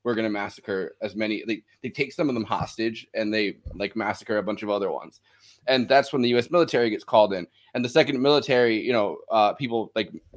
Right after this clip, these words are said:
linked with the state kind of, um, come into this camp. They're like, "All right, well, we don't wanna fight the U S government. We're patriotic. We're, we, we just want our own."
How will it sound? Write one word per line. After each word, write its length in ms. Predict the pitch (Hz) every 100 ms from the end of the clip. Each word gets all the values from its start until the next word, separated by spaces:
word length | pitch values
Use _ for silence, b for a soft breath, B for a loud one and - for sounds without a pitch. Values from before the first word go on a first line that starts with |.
| _
linked 260 | 120 131 -
with 100 | 113
the 60 |
state 380 | - 160 147 113
kind 200 | 123 110
of, 100 | 98 _ _ _ -
um, 400 | 117 107 98 90 -
come 160 | 135
into 180 | 123 113
this 120 | 110
camp. 360 | - 180 156 -
They're 100 | 123
like, 160 | 117 127
"All 80 | 147
right, 220 | 117 107
well, 380 | 117 113 110 104
we 100 | 151
don't 120 | 151
wanna 160 | 135 113
fight 220 | 110 104
the 80 | 107
U 120 | 104
S 100 | -
government. 440 | 156 147 135 131
We're 100 | 123
patriotic. 760 | - 113 - 113 110 110 104 _ _ _ -
We're, 260 | 131 120 110
we, 200 | 123 127
we 120 | 135
just 200 | 131 131
want 180 | 127 127
our 200 | 113 113
own." 240 | 120 113